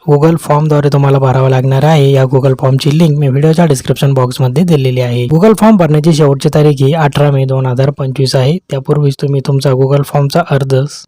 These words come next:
भरून घ्या. मित्रांनो, हा Google फॉर्म भरल्यानंतर तुम्हाला तुमच्या ऑनलाइन भरलेल्या अर्जाची प्रत आणि त्यासोबत ऑनलाइन अर्ज भरत असताना अपलोड केलेल्या सर्व कागदपत्रांच्या सुसाक्षांकित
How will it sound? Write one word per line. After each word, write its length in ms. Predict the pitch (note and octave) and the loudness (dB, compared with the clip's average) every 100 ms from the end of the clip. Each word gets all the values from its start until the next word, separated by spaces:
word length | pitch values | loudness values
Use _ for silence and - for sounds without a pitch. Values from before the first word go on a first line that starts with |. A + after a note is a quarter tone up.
| - | -2
भरून 260 | B2+ C#3 | 0 2
घ्या. 220 | C3+ B2+ F3 _ _ _ _ - - _ | 0 -2 -6 _ _ _ _ -20 -20 _
मित्रांनो, 380 | E3 G#3 A3 A3+ - | -2 0 2 2 0
हा 300 | - F3 F#3 | 0 0 2
Google 320 | D#3+ E3+ F#3+ | 2 2 2
फॉर्म 240 | F3 F3 | 0 0
भरल्यानंतर 600 | E3 C#3 D#3 D#3+ D#3+ D#3+ | 0 0 0 0 2 0
तुम्हाला 520 | D3+ D#3+ D3 E3 E3 C#3+ | 0 -2 0 0 2 0
तुमच्या 420 | D#3+ E3 F3+ F3+ - | 0 0 2 0 2
ऑनलाइन 400 | C#3+ D3+ D#3 D#3 | 0 2 2 2
भरलेल्या 500 | C3 C3+ C#3 C#3+ C#3+ | 2 2 2 2 0
अर्जाची 400 | C3+ C#3 C#3 D3 | 0 0 0 0
प्रत 360 | - F3 D3 | 0 0 2
आणि 200 | C#3+ C#3+ C3 | 2 0 0
त्यासोबत 600 | E3 E3 - D3 C3 C3 C3+ - D#3+ | 0 0 0 0 2 0 -2 -2 0
ऑनलाइन 380 | F3 G3 G#3+ | 4 4 2
अर्ज 260 | G3 D#3 D3+ | 2 2 2
भरत 420 | D#3 C3+ C#3 C#3+ | 2 2 2 2
असताना 480 | D3+ C3+ - D#3 E3 | 0 -2 -2 -4 -2
अपलोड 320 | D3 D3 C#3+ | -2 0 0
केलेल्या 440 | C#3 C#3+ C#3 C#3+ D3 | 0 0 2 0 0
सर्व 300 | E3+ F#3 F#3 | 0 0 0
कागदपत्रांच्या 960 | - C#3 C#3+ C3+ C#3+ - D3+ D3 D3+ | 0 -2 0 -2 -4 -2 -2 0 0
सुसाक्षांकित 800 | C#3+ E3+ E3+ D3 C3 - D3+ C#3+ | 0 0 -2 -2 -4 -2 -2 -2